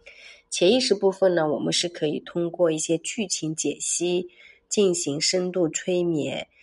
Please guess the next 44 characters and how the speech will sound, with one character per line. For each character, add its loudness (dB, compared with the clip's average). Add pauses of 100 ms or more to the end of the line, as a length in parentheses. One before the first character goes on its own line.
(240)
啊， -2
改 -2
剧 0
的 -8
方 0
式， 0
可 0
以 0
帮 -2
助 0
我 0
们 -6
疗 -6
愈 -2
一 0
些 -4
部 -8
分 -6
的。 -12 (520)
虽 2
然 8
在 6
现 2
实 0
生 0
活 -2
当 0
中， -2 (420)
我 0
们 0
有 4
很 0
多 2
东 -2
西 -2
是 -2
没 0
有 0
办 -2
法 -6
去 -4
完 -4
成 -8
的， -12